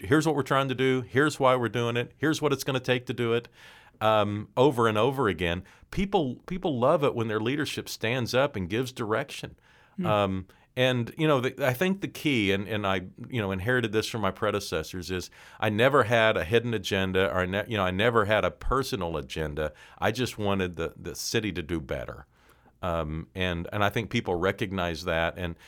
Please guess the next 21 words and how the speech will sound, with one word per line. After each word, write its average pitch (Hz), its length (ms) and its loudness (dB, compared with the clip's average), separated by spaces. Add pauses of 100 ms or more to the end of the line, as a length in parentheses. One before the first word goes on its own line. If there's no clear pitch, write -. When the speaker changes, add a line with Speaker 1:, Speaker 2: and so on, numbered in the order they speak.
(200)
Speaker 1:
when, 123 320 0
and, 107 420 -2
you 113 120 -4
know, 101 100 2
I 101 160 6
always 104 300 0
use 98 180 -4
the 95 60 -8
term 98 480 -4 (100)
we, 82 320 -2
or 76 60 -6
at 80 80 -6
least 95 240 -4
try 82 320 0
to. - 300 -12 (200)
Occasionally 98 520 -2
I - 20 -4
use 85 180 -6
the 87 80 -8
word 80 240 -2
I, 76 380 -2